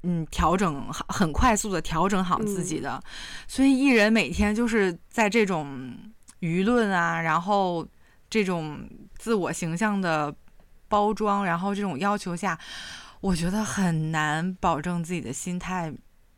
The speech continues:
Speaker 1: 不失衡。
Speaker 2: 嗯。
Speaker 1: 就我觉得其实就挺容易心理出问题的。你就像咱们普通人，就比如说上班可能觉得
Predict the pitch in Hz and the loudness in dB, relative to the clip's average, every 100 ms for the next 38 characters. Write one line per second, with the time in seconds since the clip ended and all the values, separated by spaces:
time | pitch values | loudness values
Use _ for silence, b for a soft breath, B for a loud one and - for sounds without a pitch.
0 | _ 175 170 233 220 190 175 113 120 - | _ -6 -4 0 0 -2 -4 -6 -8 -10
1 | - 208 196 160 160 160 190 - 185 190 | -4 0 0 -2 -2 -2 -2 -2 -4 -2
2 | 196 202 _ _ - 202 - 185 160 151 | -2 -4 _ _ -6 -6 -4 -4 -2 -4
3 | 156 208 233 196 160 B B B B B | -2 0 2 0 -2 B B B B B
4 | B - - 180 175 160 135 - 151 147 | B -10 -4 -2 -2 -2 -2 -2 -2 -2
5 | 147 147 - _ - 170 165 147 - - | -4 -8 -16 _ -8 -4 -2 -4 -8 -12
6 | - - 196 240 277 277 214 208 247 247 | -12 -6 -2 0 2 4 4 4 4 2
7 | - - 170 170 214 220 156 143 165 B | -2 -4 2 2 4 4 2 -2 -8 B
8 | B B - 220 190 156 165 202 208 220 | B B -2 0 2 2 2 0 2 2
9 | 202 196 208 185 160 175 165 156 175 170 | 2 2 0 -2 -2 -2 -2 0 2 0
10 | 165 | -2